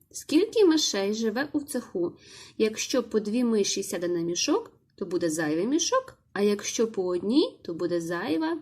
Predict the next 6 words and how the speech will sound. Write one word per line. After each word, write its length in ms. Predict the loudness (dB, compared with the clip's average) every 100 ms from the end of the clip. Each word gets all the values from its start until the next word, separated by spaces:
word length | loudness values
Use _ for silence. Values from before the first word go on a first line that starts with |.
| -4
миша. 440 | -2 0 -2 -4 -10 -18 _ _ -20 -20 -6
У 260 | 2 4 6
коментарях 600 | 4 2 0 -2 -2 -4 0
пишемо, 440 | 2 4 4 2
скільки 640 | 0 -6 2 2 2 4 6
мишей, 800 | 6 4 0 0 -2 -2 -2